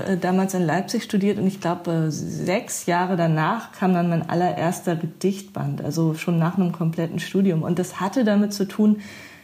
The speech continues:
dass ich lange überlegt habe, was kann man alles machen und dann irgendwie lange gebraucht habe, um zu sehen, was ist das eigentlich, was mich wirklich interessiert und mich selber auch berührt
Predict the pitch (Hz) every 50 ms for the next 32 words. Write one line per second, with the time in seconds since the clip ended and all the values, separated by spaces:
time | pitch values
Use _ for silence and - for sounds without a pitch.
0 | - - - - - 208 196 202 190 196 - 180 180 170 165 175 190 208 196 -
1 | 202 185 170 180 196 190 - 185 - 170 160 - - - - 185 196 214 220 202
2 | 185 - - 170 175 165 - - 160 170 240 254 - 285 254 196 - 185 170 175
3 | 170 180 208 208 - - 196 202 208 202 202 202 202 202 196 196 190 185 180 -
4 | - - _ _ - - 180 175 190 208 214 208 202 - 196 180 - - - 165
5 | 160 196 196 - - 220 220 - - 196 190 202 202 180 170 190 196 196 196 -
6 | - - - - - - 185 175 208 202 - - - - - - 202 196 - -
7 | 190 196 - - 185 196 190 185 185 185 180 180 - 196 185 - - 165 175 214
8 | 220 220 - 208 196 208 - - 190 196 - - 190 - - - 240 269 285 277
9 | 202 208 208 202 196 - 160 156 190 233 226 226 185 - 202 196 - - - 190
10 | 170 185 208 226 226 214 202 202 - -